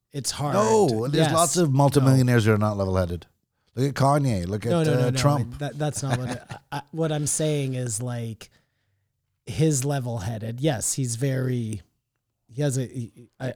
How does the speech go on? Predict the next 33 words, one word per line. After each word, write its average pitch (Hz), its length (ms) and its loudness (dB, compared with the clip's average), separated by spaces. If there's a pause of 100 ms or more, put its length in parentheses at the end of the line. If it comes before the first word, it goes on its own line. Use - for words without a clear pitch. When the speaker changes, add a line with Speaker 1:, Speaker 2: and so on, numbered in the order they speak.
Speaker 1:
I 143 80 0
like 143 360 0
most 131 260 -2
of 120 60 -6
his 117 140 -6
opinions, 98 640 -6
you 110 80 -6
know 110 160 -4
what 110 120 -6
I 113 60 -6
mean? 123 300 -4
But 113 220 -8 (580)
it's - 180 -14
easier 160 360 4
to 139 80 -2
have 127 200 0
those 127 220 0
opinions 117 600 0
when 117 140 -4
you're 117 120 -4
living 120 260 -4
in 117 100 -4
a 110 40 -6
mansion 127 520 -2
than 127 140 -2
it 127 120 -2
is 123 220 -2
when 127 100 -2
you're 120 120 -4
living 123 400 -4
in 120 120 -6
a 117 60 -6
fucking 113 720 -8